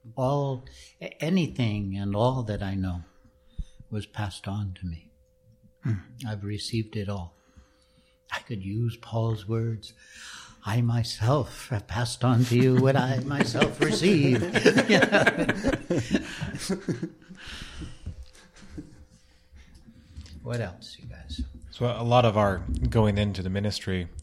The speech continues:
Speaker 3: um, going into this priesthood, is passing this knowledge on. And, you know, I think that might be a bit of the point of the, the podcast, you know, theology at the Eucharistic table. And we've drawn it right to that Eucharistic table as a kind of, like,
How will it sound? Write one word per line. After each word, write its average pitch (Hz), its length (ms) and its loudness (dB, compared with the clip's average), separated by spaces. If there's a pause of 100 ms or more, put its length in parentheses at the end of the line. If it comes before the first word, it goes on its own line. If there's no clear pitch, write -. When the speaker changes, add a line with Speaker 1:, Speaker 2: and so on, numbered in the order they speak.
(100)
Speaker 3:
um, 92 340 -6 (140)
going 101 240 0
into 95 180 -4
this 90 140 -10
priesthood, 98 640 -2 (340)
is 131 340 -2
passing 101 500 -4
this 87 140 -6
knowledge 92 380 -2
on. 95 360 -4 (160)
And, 95 240 -4
you 110 60 -8
know, 107 60 -4
I 95 80 -4
think 101 140 -6
that 95 160 -6
might 98 180 -10
be 92 160 -8
a - 640 -16
bit 147 140 0
of 123 80 2
the 101 80 -2
point 113 260 -2
of 90 60 -6
the, 80 100 -10 (140)
the 92 60 -10
podcast, 92 640 -4
you 101 60 -10
know, 92 80 -10
theology 101 500 -4
at 92 60 -8
the 95 60 -8
Eucharistic 98 400 -8
table. 104 300 -6
And 92 100 -8
we've 98 160 -6
drawn 113 280 4
it 90 140 -4 (560)
right 113 220 -2
to 135 160 0
that 95 160 2
Eucharistic 95 480 -10
table 104 400 -10 (760)
as 107 160 -6
a 98 80 -8 (140)
kind 127 160 -4
of, 165 60 -2
like, 95 160 -2